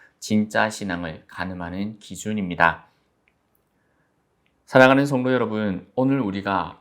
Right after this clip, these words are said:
요한계시록 십육 장의 무거운 심판 말씀을 대하면서 우리를 정죄하기 위함의 말씀이 아니라 오히려 지금 우리에게 회개하고 돌이킬 은혜의 시간임을 깨우쳐 주시는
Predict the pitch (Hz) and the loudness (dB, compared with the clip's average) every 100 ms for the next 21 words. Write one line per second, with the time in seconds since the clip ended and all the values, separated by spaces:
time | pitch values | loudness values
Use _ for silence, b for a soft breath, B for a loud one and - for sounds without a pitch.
0 | 98 95 104 107 104 98 110 107 104 - | -4 -2 0 -2 -6 -8 -6 -8 -8 -6
1 | 139 135 135 135 110 95 87 85 - 92 | -4 -4 -4 -4 -2 0 -2 -8 -12 -10
2 | 90 95 104 104 110 107 120 123 104 87 | 0 0 0 -2 -8 -6 -4 -4 -2 -4
3 | - 92 90 90 - _ _ _ - 90 | -6 -8 -8 -10 -14 _ _ _ -2 6
4 | 95 95 82 90 92 - _ b b b | 6 4 -2 -2 -2 -4 _ b b b
5 | b b b 117 127 139 135 113 110 123 | b b b 0 6 6 4 0 2 0
6 | 127 127 101 101 98 104 101 90 85 - | 0 -2 0 2 2 0 0 -2 -2 -6
7 | 107 92 82 87 85 82 - _ _ - | -2 -2 -2 -2 -2 -4 -12 _ _ 0
8 | 98 98 98 95 - 110 107 104 107 _ | 2 2 0 -2 -6 -4 -4 -6 -14 _
9 | - 98 104 98 95 90 87 b b b | -8 -4 -2 -2 -4 -8 -10 b b b
10 | - 127 127 104 85 87 80 _ - 98 | 0 0 4 2 2 -6 -12 _ -6 -2
11 | 104 107 110 104 - 127 123 123 123 - | -2 -2 -4 -4 -4 -6 -4 -2 -4 -6
12 | 139 131 110 98 101 101 110 120 - 123 | -6 -4 -4 -6 -8 -8 -8 -8 -8 -10
13 | 110 - 90 92 95 | -8 -10 -10 -10 -12